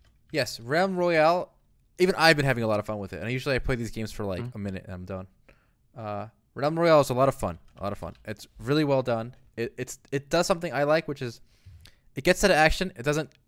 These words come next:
Speaker 1: take too long. Like, the, I, I feel that pub G, the map size for pub G is too big. For a si-, a map that size, you need, like, a thousand players.
Speaker 2: Mm-hmm.
Speaker 1: But, um, Realm Royale is closer to Fortnite's map, which is smaller. Um,
Speaker 2: Hmm.
Speaker 1: so you can get right into the action.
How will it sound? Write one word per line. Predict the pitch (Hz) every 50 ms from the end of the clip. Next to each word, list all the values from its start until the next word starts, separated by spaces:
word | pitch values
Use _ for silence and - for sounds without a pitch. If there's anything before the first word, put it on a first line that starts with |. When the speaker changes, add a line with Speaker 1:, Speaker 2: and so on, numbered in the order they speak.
| _ _
Speaker 1:
take | - - 151 139 -
too | - -
long. | 151 147 151 180 185 - - - -
Like, | - -
the, | 160 143 - -
I, | 165 -
I | 226 233
feel | 247 226 202
that | 175 -
pub | 214 196 165
G, | - - 190 147 120 120 - _ _ _ _ _ _ _ _ _ _ -
the | - 160
map | 165 185 208 233 233 -
size | - 190 170 160 - -
for | 139
pub | - 151 135
G | 131 123
is | -
too | - - 127
big. | 107 113 95 87
For | - - 120
a | -
si-, | - 151 - -
a |
map | 135 147 165 165
that | - 160
size, | - - 156 151 147 147
you | 147
need, | 147 143
like, | 127 117 113
a |
thousand | 110 120 113 110 101
players. | 98 104 95 73 58 - - - - _ _ _ - - - - _
Speaker 2:
Mm-hmm. | - 117
Speaker 1:
But, | 123 123
um, | 123 123 120 120 117 110 - - _ _ _ _ _ _ _ _ _ _ _ _ _ _ _ _ _ _ _ - 139
Realm | 151 170 175
Royale | 175 185 175 160
is | 156 -
closer | - - 165 160 - - 147
to | - 131
Fortnite's | - 135 139 151 165 190 - -
map, | 190 202 226 - -
which | - 104 - -
is | 110 -
smaller. | - 117 113 117 139 170 175 - _ - - _ _ _ _ -
Um, | 120 110 110 107 139 143
Speaker 2:
Hmm. | 139 - _
Speaker 1:
so | - - 123
you | 127
can | 131
get | 127 123 120
right | 143
into | 147 135 139
the | 123 117
action. | 110 110 - - - 104